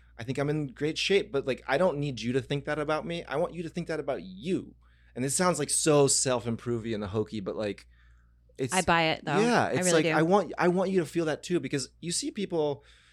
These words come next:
Speaker 1: who just don't look well, and they don't look happy, and they're uncomfortable, and they're anxious. And it's like, I hate that for everyone.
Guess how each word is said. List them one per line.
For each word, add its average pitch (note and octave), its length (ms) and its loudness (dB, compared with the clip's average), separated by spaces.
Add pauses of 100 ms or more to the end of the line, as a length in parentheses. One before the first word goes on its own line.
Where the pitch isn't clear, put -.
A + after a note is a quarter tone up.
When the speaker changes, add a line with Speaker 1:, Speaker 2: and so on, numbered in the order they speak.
(380)
Speaker 1:
who B2 280 -2
just - 200 -6
don't D3+ 180 4
look B2 220 0
well, G2 340 -2
and G2 80 -4
they G#2 60 -6
don't B2+ 160 -4
look C3+ 120 -4
happy, A2 380 -6
and G2+ 80 -6
they're G2+ 80 -10
uncomfortable, A2 560 -6
and G#2 80 -6
they're G#2 180 -10
anxious. C3 380 -6
And A#2 60 -12
it's A2+ 80 -12
like, B2+ 180 -12
I C#3+ 60 -10
hate E3 340 -12
that - 200 -8
for - 120 -8
everyone. D#3 480 -2